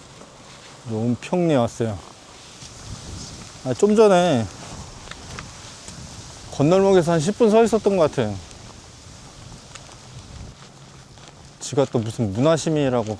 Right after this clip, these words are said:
그 신호 지키겠다고 서 있는데 신호가 계속 초록불이 없는 것 같은 거예요. 아,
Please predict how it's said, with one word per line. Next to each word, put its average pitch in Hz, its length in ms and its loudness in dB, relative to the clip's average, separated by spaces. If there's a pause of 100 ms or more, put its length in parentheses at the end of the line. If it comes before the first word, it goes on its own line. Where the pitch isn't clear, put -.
(100)
그 123 200 2 (1080)
신호 214 260 2
지키겠다고 165 460 2
서 196 180 0
있는데 151 260 0
신호가 214 400 0
계속 156 320 0 (1500)
초록불이 220 460 2
없는 151 320 4
것 214 80 4 (120)
같은 151 200 -4
거예요. 98 340 -2 (1800)
아, 113 140 -10